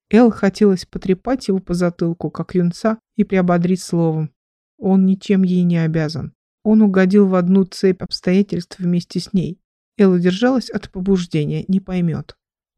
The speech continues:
«Между мной и твоим отцом никогда не было никаких отношений»,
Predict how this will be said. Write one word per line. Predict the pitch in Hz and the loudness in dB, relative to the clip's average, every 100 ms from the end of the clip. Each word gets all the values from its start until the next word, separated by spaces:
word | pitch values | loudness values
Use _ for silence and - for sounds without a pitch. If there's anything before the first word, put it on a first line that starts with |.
| _ | _
«Между | 202 226 214 | 4 4 6
мной | 220 220 214 | 6 8 6
и | |
твоим | 190 185 180 | 4 2 0
отцом | 175 - 214 196 170 | -2 -2 0 2 0
никогда | 160 - 160 165 214 | -4 -4 -4 0 2
не | 196 | 2
было | 160 151 | 0 -2
никаких | 147 160 170 170 - - | -4 -4 -4 -6 -8 -6
отношений», | 190 170 - 151 92 170 | -4 -6 -6 -8 -8 -10